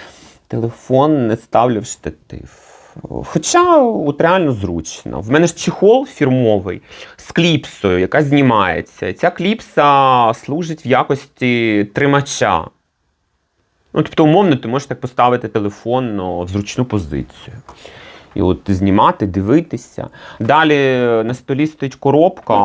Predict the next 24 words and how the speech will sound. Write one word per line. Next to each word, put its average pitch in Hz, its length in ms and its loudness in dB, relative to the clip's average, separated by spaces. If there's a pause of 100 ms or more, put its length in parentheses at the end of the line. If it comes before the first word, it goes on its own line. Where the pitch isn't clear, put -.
(300)
на 104 120 -2
яку 113 300 -4
я 110 80 2
ставлю 107 480 0
комп, 139 360 0
коли 104 280 -2
навчаюся. 85 640 -2 (100)
Це 87 60 -10
теж 131 220 2
дуже 98 260 -2
зручно. 76 680 -12
Тому 127 300 -2
це 131 160 -6
виставляти, 123 680 -2
е, 110 240 -4 (560)
штатив, 170 640 0 (160)
е, 110 40 -8 (1040)
це - 200 4
зайве. 87 640 2
Тим 143 200 -2
паче, 240 420 2
е, 160 600 6
новий 180 360 4
ракурс. 131 680 2